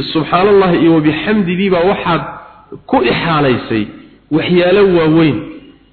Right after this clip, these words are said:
Ah, waxyaalo waaweyn oo macnahoodii siyaadiyey. Intuu Allah abuuray tiradiisa. Baan Allah sub-, subxaanallahi wa bixamdihi tira intaa leeg. Subxaanallahi wa bixamdihi intuu Ilaahay raalli noqonayo.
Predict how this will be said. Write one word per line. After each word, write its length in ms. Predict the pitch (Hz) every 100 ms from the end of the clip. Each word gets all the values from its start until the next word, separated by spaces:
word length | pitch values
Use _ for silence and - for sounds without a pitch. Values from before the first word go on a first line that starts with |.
| - - - - - _ -
Ah, 180 | 110 113
waxyaalo 440 | - 131 143 190 190
waaweyn 340 | 170 220 208 - - - - -
oo 120 | 165
macnahoodii 600 | 165 180 202 170 156 151 -
siyaadiyey. 460 | 113 101 92 85 - -
Intuu 300 | - 190 170 165
Allah 260 | 170 170 -
abuuray 360 | 151 160 175 -
tiradiisa. 580 | - 151 147 120 - 107 - - _ _ _ _ _ - - -
Baan 180 | 127
Allah 280 | - 151 170 -
sub-, 220 | 156 - -
subxaanallahi 520 | 139 139 170 160 151
wa 60 | 135
bixamdihi 420 | 135 156 139 127
tira 180 | 143 139
intaa 200 | 123 117
leeg. 180 | 101 82 - - - _ _ _ _ -
Subxaanallahi 640 | 143 135 185 190 180 175
wa 120 | 165
bixamdihi 520 | 151 151 180 175 147 147
intuu 220 | 165 160
Ilaahay 240 | 160 147
raalli 240 | 135 143 135
noqonayo. 400 | 120 117 110